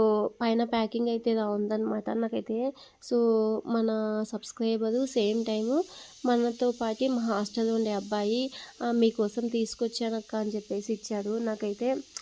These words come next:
నేను, ఆహ్, నైంటీ నైన్ పర్సెంట్ ఏవి తీసుకోనండి. గిఫ్ట్ అలాంటివన్నీ ఏం తీసుకోను. సరే ఏముందా చూద్దామని చెప్పేసి ఓపెన్ చేశాను. So, ఓపెన్ చేస్తే అందులో ఒక సెంటు సీసా చిన్నది సెంటు ఉంది కదా, చాలా బాగుంది. అది చూశాను. చా-,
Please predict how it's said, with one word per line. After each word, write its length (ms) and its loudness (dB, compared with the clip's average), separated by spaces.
నేను, 320 8
ఆహ్, 200 -2
నైంటీ 320 2
నైన్ 280 2
పర్సెంట్ 360 0
ఏవి 220 2
తీసుకోనండి. 720 0
గిఫ్ట్ 380 -6
అలాంటివన్నీ 640 -2
ఏం 300 0
తీసుకోను. 760 -2
సరే 260 4
ఏముందా 520 4
చూద్దామని 600 -2
చెప్పేసి 440 -4
ఓపెన్ 400 0
చేశాను. 500 -4
So, 140 0
ఓపెన్ 420 0
చేస్తే 300 -2
అందులో 360 0
ఒక 420 -4
సెంటు 280 0
సీసా 320 -4
చిన్నది 640 -2
సెంటు 320 -4
ఉంది 160 -2
కదా, 200 -6
చాలా 260 0
బాగుంది. 640 -2
అది 200 -2
చూశాను. 400 2
చా-, 400 -6